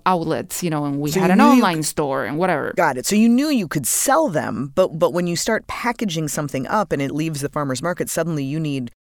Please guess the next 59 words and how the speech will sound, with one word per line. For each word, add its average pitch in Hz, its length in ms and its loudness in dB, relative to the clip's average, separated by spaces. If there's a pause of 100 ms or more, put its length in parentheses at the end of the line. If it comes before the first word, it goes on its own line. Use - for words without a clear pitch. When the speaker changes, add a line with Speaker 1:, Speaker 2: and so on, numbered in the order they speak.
(280)
Speaker 2:
approvals - 840 0
and, 131 580 -4
right? 185 420 0
And 160 140 2
Speaker 1:
Exactly. 156 600 -4
Speaker 2:
F 139 120 -2
D 123 160 0 (180)
A 185 260 2
and, 165 280 -2
and 170 180 0
meeting 175 260 0
all 160 100 0
those 156 200 -2
sorts 180 300 -2
of - 80 0
Speaker 1:
Yeah. 226 60 -2
Speaker 2:
specifications. 160 760 -4
How 202 180 0
difficult 208 580 -2
is 127 120 -4
that, 139 180 -2
especially 180 400 -4
in 175 80 -4
a 165 40 -4
pandemic? 175 720 -6 (120)
Speaker 1:
Very 190 460 -2
hard. 147 500 -4
So 156 340 -2
we 170 180 -2
had 226 180 -4
the 247 140 -2
outlet 233 380 -4
of 190 140 -10
the 190 80 -4
farmers 190 400 -4
markets 160 400 -4
who 170 320 -2
were 160 260 0
not 180 380 -2
quite, 180 760 -2
they 165 540 -2
themselves, 160 560 -2
sure 175 480 2
how 165 320 -2
they 156 140 2
were 143 160 -2
going 143 240 0
to 143 80 -6
be 147 120 0
able 135 160 -2
to 143 140 -4
operate. 160 400 0
So - 140 -6
that 269 120 4
was 202 140 -4
in 151 100 0
the 131 80 -2
works. 131 460 -4
Speaker 2:
Mm. 160 380 -4